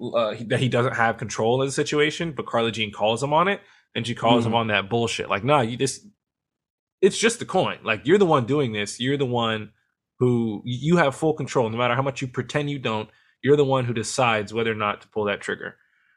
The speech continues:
Speaker 1: uh, or do whatever it is that you do to, to murder people." So, uh, there's just so much in that scene,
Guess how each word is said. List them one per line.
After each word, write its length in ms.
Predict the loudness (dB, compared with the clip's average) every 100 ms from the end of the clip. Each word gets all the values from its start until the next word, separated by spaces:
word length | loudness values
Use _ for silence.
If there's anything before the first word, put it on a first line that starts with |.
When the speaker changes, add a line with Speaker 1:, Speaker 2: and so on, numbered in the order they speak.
| _ _ 2
Speaker 1:
uh, 180 | 2 2
or 220 | 0 0
do 180 | 2 2
whatever 340 | 4 2 0
it 40 | -2
is 200 | -2 -4
that 200 | -8 -8
you 60 |
do 260 | -8 -6 -8
to, 180 | -10 -12 -10
to 140 | -10
murder 280 | -4 -4 -4
people." 380 | -10 -12 -14 -6
So, 400 | 0 2 0 -2 2
uh, 360 | 4 4 0 0
there's 280 | 4 4 4
just 160 | 0
so 160 | 2 2
much 180 | 2 0
in 160 | -4 0
that 200 | 0 -2
scene, 420 | -2 -2 -2